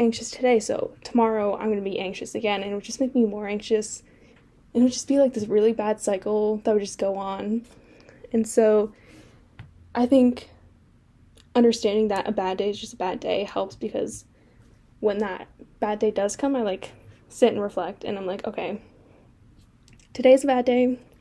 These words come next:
super anxious, super sad, whatever bad stuff I'm feeling," and then, like, I kinda just sit with it and be like, "Okay,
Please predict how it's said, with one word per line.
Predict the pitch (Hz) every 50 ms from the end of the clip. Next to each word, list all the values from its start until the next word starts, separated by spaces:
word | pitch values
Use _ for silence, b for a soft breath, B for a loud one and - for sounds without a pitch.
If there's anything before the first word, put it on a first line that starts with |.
| b b b b b b
super | - - 285 285
anxious, | 277 277 269 262 285 277 262 -
super | - 254 254 254
sad, | 247 - 233 226 226
whatever | 233 208 202 214 214 214 214 214 220 226 226 b b b b b b b b b b b b _ _ -
bad | 247 214 220 208 214 226 226
stuff | - - 220 220 -
I'm | - 214 214
feeling," | - - 214 208 214 214 220
and | 220 - 233 233
then, | 226
like, | 220 220 214
I | 233 226
kinda | 226 240 240 233 233 226
just | - 220 - -
sit | - - 233 - -
with | 294 294 302
it | 320 311 -
and | - 240
be | 233 226
like, | 220 220 -
"Okay, | 254 240 233 208 - 226 233